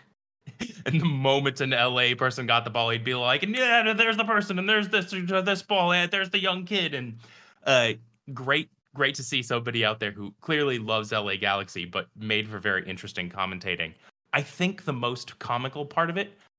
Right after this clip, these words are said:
uh, was, and you guys are gonna have to help me, uh, his fantastic pronunciation of Enzo Cuppati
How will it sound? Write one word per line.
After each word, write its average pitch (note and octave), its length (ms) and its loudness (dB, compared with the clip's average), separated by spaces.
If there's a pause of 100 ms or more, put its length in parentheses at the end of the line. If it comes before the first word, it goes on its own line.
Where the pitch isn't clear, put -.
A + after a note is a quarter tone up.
(120)
uh, B2 280 6
was, A#2 540 0
and A2+ 140 0
you B2+ 80 0
guys C3 220 2
are B2+ 60 -2
gonna A#2+ 160 0
have A2+ 180 -4
to A2+ 100 -6
help A2 240 -4
me, F#2+ 300 -4 (540)
uh, A#2+ 100 -2 (100)
his C#3+ 480 -4 (100)
fantastic C3 1040 -2 (180)
pronunciation A#2 760 -2 (360)
of A2+ 200 0
Enzo B2+ 540 2
Cuppati E3 720 -2